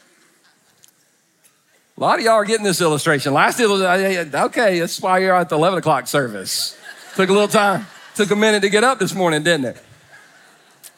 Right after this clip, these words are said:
The third type of person is the lover. And when I say the lover, they, they, this is how you know,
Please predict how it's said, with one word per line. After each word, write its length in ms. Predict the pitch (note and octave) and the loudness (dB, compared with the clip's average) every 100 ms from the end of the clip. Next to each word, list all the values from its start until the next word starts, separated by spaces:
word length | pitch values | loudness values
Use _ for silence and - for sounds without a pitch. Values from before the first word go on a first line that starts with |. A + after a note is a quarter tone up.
| _ _ _ - | _ _ _ -10
The 80 | D3 | 0
third 320 | D4+ D#4 D4 | 2 2 2
type 220 | G#3 E3 | 0 -2
of 80 | C3+ | -2
person 540 | D3+ A#2+ C3 A#2+ C3 - A2+ | -4 -2 -6 -10 -12 -14 -12
is 140 | A#2 | -10
the 100 | D3 | -4
lover. 380 | G3 G3 A2+ - _ _ _ _ _ _ _ _ _ - | -2 -2 -6 -18 _ _ _ _ _ _ _ _ _ -8
And 80 | B2 | -2
when 100 | G3 | 0
I 60 | |
say 180 | G3+ G#3 | 0 -2
the 80 | F#3 | 0
lover, 320 | G3 F#3 F3 | 0 0 -2
they, 180 | D3+ F#3 D#3+ | -6 -6 -4
they, 240 | G3 G#3+ _ C#3 _ - | -4 -4 _ _ _ -12
this 260 | C#3+ G#3+ | -6 -4
is 100 | - | -4
how 160 | G3+ G#3 | -2 -2
you 200 | G#3 F#3 | -2 -4
know, 520 | F3+ F#3 G3 G3 F#3+ | -2 0 0 -2 -6